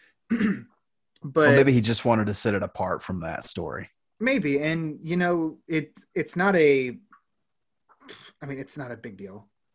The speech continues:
Speaker 1: but yeah, it's just, it's not my favorite of the, of the Joker, or God, why do I keep saying the Joker? Of the Scarecrow. Um,
Speaker 2: Yeah.
Speaker 1: I think Poison,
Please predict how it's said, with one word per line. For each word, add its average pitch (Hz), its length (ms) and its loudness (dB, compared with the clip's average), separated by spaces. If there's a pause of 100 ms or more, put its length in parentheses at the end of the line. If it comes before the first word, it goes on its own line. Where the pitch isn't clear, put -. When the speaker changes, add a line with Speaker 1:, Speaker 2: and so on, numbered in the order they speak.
(300)
Speaker 1:
but 131 420 -8 (200)
yeah, 127 180 -8
it's - 160 -12
just, - 240 -14
it's 190 180 0
not 233 220 4
my 175 140 2
favorite 135 580 -2
of 120 220 -10
the, 113 420 -10 (1400)
of 127 140 -12
the 135 80 -4
Joker, 113 680 -12
or 147 240 -2 (240)
God, 147 220 -6
why 160 120 0
do 180 40 4
I 180 80 4
keep 143 160 -8
saying 170 160 -2
the 135 80 -4
Joker? 147 460 -2
Of 151 500 0 (440)
the 139 60 2
Scarecrow. 123 600 -2 (720)
Um, 139 420 6
Speaker 2:
Yeah. 92 240 2 (1500)
Speaker 1:
I 151 140 4
think 156 320 2
Poison, 165 360 6